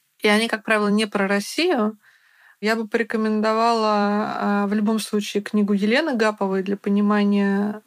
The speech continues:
того, как пересекаются класс, этничность и гендер. В российском поле я таких исследований не знаю. Вот у неё есть сборник статей, он называется «Классы наций».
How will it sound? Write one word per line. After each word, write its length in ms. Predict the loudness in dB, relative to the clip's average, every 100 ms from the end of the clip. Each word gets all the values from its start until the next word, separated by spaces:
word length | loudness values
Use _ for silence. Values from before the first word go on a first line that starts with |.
| -6
того, 260 | -2 0 0
как 220 | -2 -4
пересекаются 960 | -4 -4 -4 -4 0 0 -2 -4 -2 -2 -6 _ -20 -20 -20 -20 -14
класс, 420 | -2 2 2 0 -6
этничность 800 | -2 0 0 -2 -4 -6 -14 -6
и 260 | -2 0 0
гендер. 500 | 0 0 0 -4 -6 _ _ _ _ -8
В 100 | -4
российском 560 | -4 -4 -4 -2 -2
поле 220 | 0 0 0
я 100 | -2
таких 340 | -6 -10 -16
исследований 460 | -4 -2 0 0 2
не 160 | 0
знаю. 260 | 2 2 2
Вот 140 | 0
у 40 | 0
неё 100 | 0
есть 100 | 0
сборник 340 | 0 0 -4
статей, 380 | -6 -8 -4 -2
он 80 | -2
называется 420 | 0 0 -2 -4
«Классы 380 | 0 0 0 0
наций». 480 | 0 -2 -8 -10